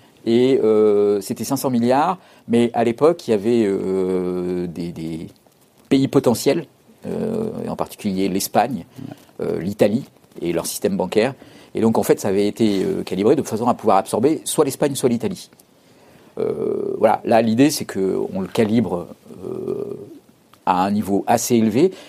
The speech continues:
Speaker 1: Il faut quand même qu'il soit calibré parce que c'est un problème européen. Il y a, il y a un engagement budgétaire derrière et donc il faut que chacun des parlements,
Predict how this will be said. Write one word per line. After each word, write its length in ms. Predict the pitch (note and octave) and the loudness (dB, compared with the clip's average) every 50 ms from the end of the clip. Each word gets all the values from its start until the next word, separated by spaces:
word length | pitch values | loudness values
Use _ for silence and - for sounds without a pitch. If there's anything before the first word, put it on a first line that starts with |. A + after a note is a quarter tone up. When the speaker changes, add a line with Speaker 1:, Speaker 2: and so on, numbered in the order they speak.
| - _ - | -20 _ -8
Speaker 1:
Il 40 | - | -4
faut 80 | - | -2
quand 120 | D#3+ E3+ E3+ | 2 2 4
même 120 | F3+ E3+ | 2 2
qu'il 120 | - C#3+ | 0 -2
soit 140 | - - C#3+ | 0 0 0
calibré 360 | - - C#3 C3+ C3+ C3 C#3 | 2 0 0 2 2 2 2
parce 140 | B2+ A2+ - | 0 -2 -4
que 120 | - G#2+ F#2 | -6 -8 -8
c'est 220 | - - - G#2+ | -6 -2 0 0
un 180 | G2 F#2+ F2+ F2 | 0 0 -2 -4
problème 320 | - - F#2+ G#2 G#2 G2+ | -4 0 0 2 2 2
européen. 400 | G2 G2+ G#2 - G#2 A#2+ C3+ - - - | 2 0 2 2 2 0 0 -2 -8 -12
Il 220 | - F2 - - - | -12 -12 -10 -8 -8
y 80 | F#2 | -8
a, 180 | F2 F2 - - - - - - - - - - - - _ _ - | -6 -6 -8 -8 -10 -12 -14 -16 -20 -20 -20 -20 -20 -20 _ _ -12
il 60 | F2 | -8
y 20 | F2+ | -6
a 240 | F2+ F#2 F#2 F#2+ F#2 | -4 -4 -4 -6 -6
un 100 | F#2 F#2 | -6 -4
engagement 440 | G2 G2+ A2 G#2+ F#2 F#2+ G2+ A2 | -2 -2 -2 -2 -2 0 0 0
budgétaire 440 | G2 G2+ A#2 F#2 B2+ - B2+ B2+ C3+ | 0 0 2 2 2 4 4 4 2
derrière 340 | C3+ A2 G#2+ A2 A2+ A2+ G#2 | 2 2 2 2 2 2 0
et 40 | G2 | -2
donc 180 | F#2 F#2+ F#2+ - | -6 -8 -10 -10
il 40 | - | -12
faut 120 | - F#2+ | -14 -14
que 140 | - - F#2+ | -12 -14 -12
chacun 260 | - G2+ - - G#2+ | -10 -8 -6 -4 -4
des 80 | F#2+ - | -4 -2
parlements, 460 | - G#2+ G2+ G2 G2 F#2+ G2+ A2 | 0 0 0 0 -2 -4 -6 -10